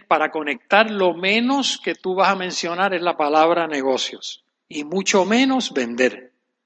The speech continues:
Después puedes mencionarlo como una opción. Pero lo peor que tú puedes hacer es igual que tú empiezas este negocio y tienes unos empresarios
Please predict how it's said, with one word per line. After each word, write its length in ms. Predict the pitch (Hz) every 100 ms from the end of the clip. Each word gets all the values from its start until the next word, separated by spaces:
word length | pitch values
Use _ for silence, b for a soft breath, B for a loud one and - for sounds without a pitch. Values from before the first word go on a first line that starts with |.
| _ _ _ _ _ _ _ _ _ -
Después 560 | 139 - _ 160 196 202
puedes 800 | 185 180 202 202 - - - _ _ _ _ _ _ _ _ _ -
mencionarlo 1120 | 165 156 156 156 135 - 147 156 180 196 170
como 220 | 143 147
una 120 | 170
opción. 600 | - - 156 151 127 104 _ _ _ _ _ _ _ _ _ _ _ _ -
Pero 200 | 143 143
lo 120 | 139
peor 260 | 131 143 151
que 100 | 196
tú 160 | 202
puedes 200 | 190 190
hacer 480 | 180 - 190 180 -
es 100 | -
igual 280 | 175 190 202
que 100 | 202
tú 200 | 185 185
empiezas 420 | 185 196 180 190
este 140 | 170 190
negocio 460 | 190 208 214 -
y 60 | 151
tienes 400 | 147 160 175 170
unos 240 | 175 180
empresarios 720 | 180 185 175 - 202 170 151